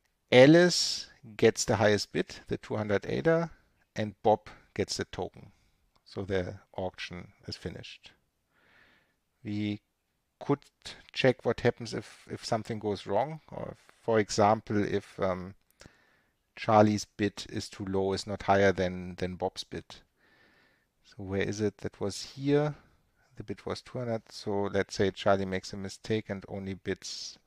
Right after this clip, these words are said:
instead of two hundred, only twenty ada. So if we now evaluate,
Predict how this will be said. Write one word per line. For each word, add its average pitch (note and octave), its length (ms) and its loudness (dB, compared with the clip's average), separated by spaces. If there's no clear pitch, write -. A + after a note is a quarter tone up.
instead G2+ 260 -2
of F2+ 140 -2
two - 160 -8
hundred, G#2+ 380 0
only G2+ 180 -4
twenty C3 460 0
ada. C#3+ 400 2
So - 140 -14
if - 200 -20
we G2+ 100 -6
now G2+ 320 6
evaluate, A#2+ 800 4